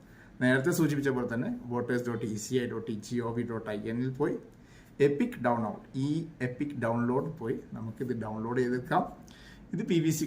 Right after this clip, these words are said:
കാർഡോ ലാമിനേഷൻ ചെയ്തോ അല്ലെങ്കിൽ ഈ വോട്ടർ ഐ ഡി ആയിട്ടോ നമുക്ക് ഒഫീഷ്യലായിട്ട് ഉപയോഗിക്കാൻ സാധിക്കും. ഇനി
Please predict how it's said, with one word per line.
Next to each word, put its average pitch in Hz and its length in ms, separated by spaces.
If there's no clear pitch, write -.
കാർഡോ 139 280
ലാമിനേഷൻ 123 540
ചെയ്തോ 120 240
അല്ലെങ്കിൽ 135 280
ഈ 160 40
വോട്ടർ 123 320
ഐ - 100
ഡി 113 120
ആയിട്ടോ 104 260
നമുക്ക് 110 260
ഒഫീഷ്യലായിട്ട് 110 600
ഉപയോഗിക്കാൻ 107 500
സാധിക്കും. - 280
ഇനി 214 120